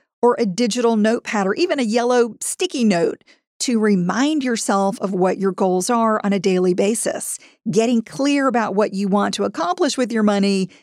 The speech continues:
is the first step to success, and reminding yourself about what that goal is as frequently as you can. A simple tool that I created to help you monitor your goals and your financial progress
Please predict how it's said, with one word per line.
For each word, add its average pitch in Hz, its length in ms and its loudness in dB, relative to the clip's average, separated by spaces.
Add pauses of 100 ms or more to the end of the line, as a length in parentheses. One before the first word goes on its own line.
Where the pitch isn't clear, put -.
(180)
is 214 280 4
the 208 80 0
first 180 340 -4
step - 360 -2
to 180 180 -4
success, - 640 -4
and 196 140 0
reminding 220 640 2
yourself 196 440 0
about 190 340 0
what - 180 -2
that - 180 -2
goal 196 300 0
is 247 420 2 (300)
as 202 180 0
frequently 202 580 0
as 180 140 0
you 170 60 -6
can. - 560 -2 (340)
A 247 80 0
simple 440 320 2
tool 294 240 2
that 254 120 -2
I 233 160 -2
created 214 500 2
to 208 80 -4
help 240 260 -2
you 214 100 -2
monitor 277 560 0
your 233 200 -2
goals 185 540 2
and 208 140 0
your 185 120 2
financial 190 480 -2
progress 196 760 -2